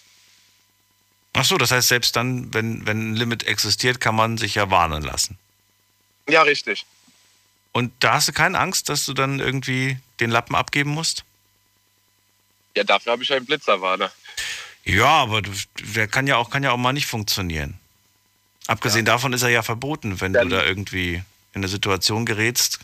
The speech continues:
Speaker 1: dann spricht
Speaker 2: Dann
Speaker 1: alles
Speaker 2: geht
Speaker 1: gegen
Speaker 2: das.
Speaker 1: dich.
Speaker 2: Also, ich wurde jetzt mal vor einem, vor einem Jahr deutlich zu schnell geblitzt. Das habe ich dann aber zum, äh,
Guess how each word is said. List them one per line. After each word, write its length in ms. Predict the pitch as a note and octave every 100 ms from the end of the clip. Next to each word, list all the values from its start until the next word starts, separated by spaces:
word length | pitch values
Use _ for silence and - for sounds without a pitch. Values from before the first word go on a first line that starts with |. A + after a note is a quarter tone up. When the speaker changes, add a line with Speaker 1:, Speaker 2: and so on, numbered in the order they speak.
| - _ _ _ -
Speaker 1:
dann 340 | F#2+ F#2 - - _ - - - _ _ _ _ _
spricht 240 | - A#2+
Speaker 2:
Dann 80 | - A2+
Speaker 1:
alles 60 | A2+
Speaker 2:
geht 60 |
Speaker 1:
gegen 160 | B2 A#2
Speaker 2:
das. 80 | D#2+
Speaker 1:
dich. 100 | F2
Speaker 2:
Also, 220 | G2 G#2 _ _ _ _ _
ich 140 | - -
wurde 200 | A#2 B2
jetzt 200 | A#2 A#2+
mal 200 | A#2+ A#2+
vor 180 | -
einem, 420 | A#2+ B2 B2 A#2+ A2
vor 100 | A2+
einem 140 | A2+ A2
Jahr 300 | A2 B2 B2
deutlich 420 | A#2+ B2+ C#3+ -
zu 80 | C#3
schnell 260 | - C3+
geblitzt. 500 | C#3+ C#3 D#3 D#3 - - - - - - _ -
Das 160 | A2
habe 140 | A2+ A2+
ich 80 |
dann 140 | - A2
aber 240 | A2 A2 G2+
zum, 340 | - G#2+ A2
äh, 320 | G#2+ G#2+ G#2